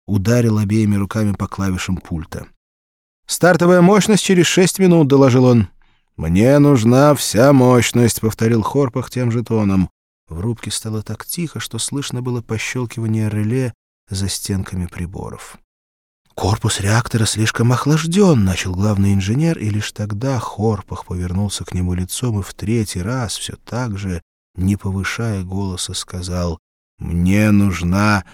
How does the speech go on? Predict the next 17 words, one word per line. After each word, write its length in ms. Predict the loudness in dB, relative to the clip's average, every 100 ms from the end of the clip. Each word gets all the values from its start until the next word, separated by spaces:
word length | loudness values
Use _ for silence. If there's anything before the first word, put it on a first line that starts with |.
| _
вся 800 | -10 -8 -6 -4 0 2 2 0 -6 _ _ -8
мощность". 1200 | -2 0 0 0 -4 -6 -8 -10 -10 -12 -16 -18 _ _ _ _ _ _ _ _ _ _ _ _
Инженер 640 | -8 -8 -6 -4 -2 0 0
молча 460 | 0 0 -2 -8
протянул 560 | -10 -10 -6 -4 -2 -2
руку 340 | -2 -4 -6
к 80 | -6
главному 520 | -4 -4 -4 -6 -8
выключателю. 760 | -10 -14 -16 -16 -16 -16 -18 -20 _ _ _ _ _ _ _ _ _ -8
В 40 |
глубине 360 | 2 4 6 4
корабля 460 | 4 4 6 6 6
раздался 520 | 4 4 2 2 -2
короткий 520 | 0 2 0 0 0
рев 320 | 2 2 0
сигнала 420 | -4 -2 2 2
тревоги, 720 | 0 0 4 4 6 6 4